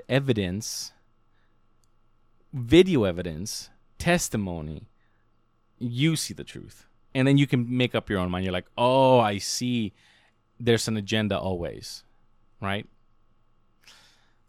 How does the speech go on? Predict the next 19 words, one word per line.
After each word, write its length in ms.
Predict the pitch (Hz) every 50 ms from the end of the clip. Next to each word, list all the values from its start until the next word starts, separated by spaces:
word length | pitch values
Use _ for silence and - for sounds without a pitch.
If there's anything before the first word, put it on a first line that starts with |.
| _
Anyway, 320 | - 175 170 139 113 101 92
guys, 380 | 92 87 87 90 - - - - _ _ _ _ _ _ _ _ _ _ _ -
you 200 | 131 123 135 143
guys 140 | 147 135
have 100 | - 147
a 60 | 123 113
great 340 | 104 113 123 135 147 131
day. 360 | 120 117 120 131 143 156 151 _ _
Hope 300 | - - - 123 123 123
you 80 | 127
enjoy 220 | 123 120 110 117 117
listening, 540 | 113 113 110 - 139 139 139 147 151 147 - _ _ _ _ _ _ _ _ _ _ _ _ _ _ _ _
and 140 | - 107 104
I'll 80 | 101
see 140 | 98 - 120
you 60 | 110
guys 140 | 113 110 104
next 220 | 113 104 95 - -
time. 260 | - 87 82 85